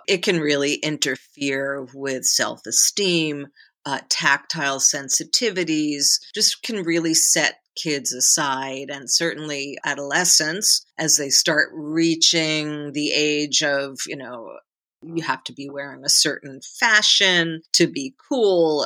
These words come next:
And meanwhile, like, a child, let's say blue jeans, you know, it's like, "I,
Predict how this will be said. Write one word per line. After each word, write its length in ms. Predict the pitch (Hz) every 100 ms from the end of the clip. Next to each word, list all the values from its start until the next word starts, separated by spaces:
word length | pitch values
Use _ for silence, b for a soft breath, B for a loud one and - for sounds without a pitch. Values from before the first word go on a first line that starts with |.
| -
And 400 | 135 135 135 139
meanwhile, 520 | 147 147 139 131 127
like, 200 | 135 123
a 40 | 127
child, 360 | - 131 131 135
let's 200 | 151 -
say 380 | 147 135 127 135 -
blue 180 | 262
jeans, 640 | 226 190 156 135 117 - -
you 80 | 170
know, 220 | 151 123
it's 180 | 117 -
like, 240 | 117 - -
"I, 140 | 143